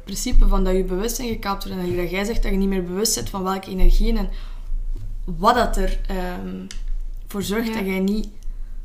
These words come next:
Speaker 1: alles uit jezelf kunt halen of constant
Speaker 2: Ja.
Speaker 1: belemmerd en geboycott wordt.
Speaker 2: Ja, eigenlijk is dat, is kei raar om te zeggen, maar eigenlijk is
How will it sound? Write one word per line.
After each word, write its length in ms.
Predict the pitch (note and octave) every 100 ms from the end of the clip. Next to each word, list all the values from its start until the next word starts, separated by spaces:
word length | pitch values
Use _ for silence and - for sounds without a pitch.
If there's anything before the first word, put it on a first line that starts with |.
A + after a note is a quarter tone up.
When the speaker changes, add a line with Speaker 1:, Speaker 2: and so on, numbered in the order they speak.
| - - -
Speaker 1:
alles 180 | G3 F#3
uit 160 | F#3
jezelf 340 | F#3 F#3 G#3+ -
kunt 200 | G#3+ F#3
halen 240 | F3 F3
of 280 | F3+ - - - - - - - -
constant 300 | G#3 G3+ G3+
Speaker 2:
Ja. 60 | F3+
Speaker 1:
belemmerd 400 | F3+ G3+ G3+ G3+
en 100 | F3+
geboycott 520 | F3 G3 A3+ F3+ -
wordt. 300 | F3+ - - - - -
Speaker 2:
Ja, 200 | G#3+ G#3
eigenlijk 320 | G#3+ A#3 A#3+
is 80 | A3+
dat, 140 | G#3+
is 160 | G3+ -
kei 160 | A#3
raar 140 | A#3 A#3+
om 100 | B3
te 80 | A#3+
zeggen, 240 | G#3+ A3+
maar 120 | G#3+
eigenlijk 320 | G#3 A#3 A#3+ A#3
is 180 | A3